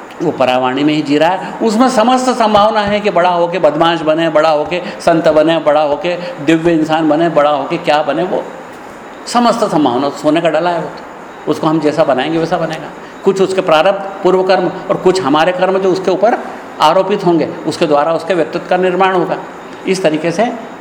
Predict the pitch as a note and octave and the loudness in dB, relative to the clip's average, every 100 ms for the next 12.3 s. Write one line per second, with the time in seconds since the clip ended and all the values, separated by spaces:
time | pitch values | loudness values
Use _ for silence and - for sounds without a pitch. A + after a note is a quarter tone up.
0 | - - F3+ B3 B2 - - E3 E3 C#3+ | -18 -2 0 2 -2 -8 -6 -4 -2 -4
1 | - D#3 G3+ A#3 F3+ - D#3+ - F#3 G3 | -2 -4 -2 -4 -6 -6 -8 -4 -4 -4
2 | - - D#3 D#3+ - - - - - - | -8 0 2 2 -2 -10 -12 -14 -8 0
3 | B3 A#3+ - - - - - - - - | 2 0 -8 -14 -16 -16 -18 -18 -18 -18
4 | - - D3+ E3+ G#3 D3+ C3+ C#3 C3+ D3 | -12 0 2 2 0 0 -2 -2 -2 -2
5 | F#3 A#3+ - - - F#3 F#3+ C3 C3 D3 | -2 -4 -12 -16 -6 -4 -2 0 0 0
6 | F3+ E3 B2 A#2+ C3+ D#3+ E3 C#3+ F3+ D#3 | 0 0 -2 -2 -2 -2 -4 -6 -4 -4
7 | B2 D#3 D#3 D#3+ B2+ B2+ A3+ F4 - - | -4 -4 -2 0 0 0 0 0 -4 -12
8 | - - - C#3 E3+ E3+ F#3 - - - | -16 -14 -6 -2 0 -2 -4 -8 -14 -16
9 | - - - - - - - - G#3 G3 | -18 -18 -18 -18 -18 -18 -18 -12 -2 -2
10 | - G#3 F3+ A3+ A#3 - G3 G3 C4+ F#3 | 2 2 2 0 -4 -6 -2 0 2 0
11 | G#3 A#3 A#3 A3 G#3 G#3 F3+ C#3+ C#3 C#3+ | 0 2 2 2 0 2 2 0 -2 -4
12 | - E3+ - | 0 -2 -2